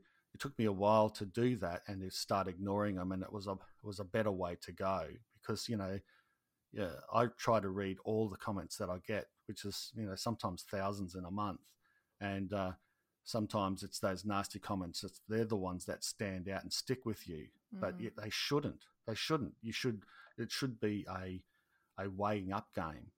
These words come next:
Speaker 1: If ninety-nine percent are saying you've done a good job and they like what you do and they're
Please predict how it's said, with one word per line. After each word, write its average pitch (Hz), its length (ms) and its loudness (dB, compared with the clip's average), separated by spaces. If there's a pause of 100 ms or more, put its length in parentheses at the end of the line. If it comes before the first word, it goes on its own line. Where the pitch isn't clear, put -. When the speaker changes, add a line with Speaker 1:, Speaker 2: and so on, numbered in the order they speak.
(120)
Speaker 1:
If - 340 -6 (180)
ninety-nine 117 460 6
percent - 480 -2 (120)
are 107 60 -8
saying 98 580 -2
you've 104 160 -6
done 104 160 2
a 98 40 -4
good 110 220 -2
job 95 300 -2
and 98 100 -4
they 92 120 -4
like 98 260 -4
what - 160 -6
you 92 60 -8
do 95 340 -4
and 92 80 -6
they're 92 160 -10